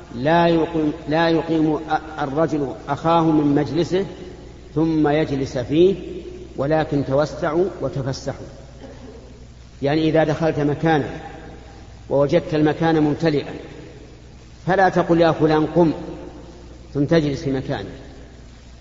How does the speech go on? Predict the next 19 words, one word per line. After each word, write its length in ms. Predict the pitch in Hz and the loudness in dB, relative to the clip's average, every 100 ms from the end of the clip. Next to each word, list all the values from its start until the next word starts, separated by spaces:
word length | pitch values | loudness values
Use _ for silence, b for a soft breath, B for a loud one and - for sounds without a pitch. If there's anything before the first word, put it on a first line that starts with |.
| - - 131 | -20 -8 0
ولكن 380 | 147 175 175 | 4 4 6
إذا 180 | 165 160 | 4 4
كنت 480 | 151 175 165 156 151 - - - - - - 147 | 2 2 4 2 0 -4 -12 -16 -16 -18 -4 2
لا 180 | 175 | 4
بد 260 | 180 175 156 | 6 2 2
أن 160 | 143 135 | 0 0
تجلس 460 | 131 139 190 - - - - - - - - - - - - 160 | -2 -2 -2 -4 -12 -16 -16 -18 -18 -20 -20 -20 -20 -20 -8 -4
فقل: 240 | 165 190 | 2 2
تفسحوا، 680 | 170 165 185 - 143 156 175 - - - - - - - | 2 2 0 -2 -4 0 0 -2 -10 -16 -16 -18 -10 0
توسعوا، 600 | 156 180 - 151 143 185 - - - - - - - - - - | 4 4 0 -2 2 2 0 -12 -14 -16 -18 -18 -18 -18 -20 -4
فإذا 480 | 175 185 175 165 147 - - | 4 6 8 6 4 -2 2
تو-، 180 | 175 180 - - | 4 2 0 0
تفسحوا 580 | 170 185 - 151 156 156 | 2 2 2 4 6 6
وتوسعوا 640 | 156 156 - 151 139 185 - - - - - - - - - - | 6 6 4 0 2 2 0 -8 -14 -16 -16 -18 -18 -18 -20 -8
فإن 260 | 147 160 156 | -2 4 4
الله 280 | 151 156 147 | 4 2 0
تعالى 500 | 151 147 165 175 170 - | 0 0 2 2 -2 -2
يوسع 300 | 147 143 123 | -2 -2 -4
لهم. 200 | 120 117 | -6 -6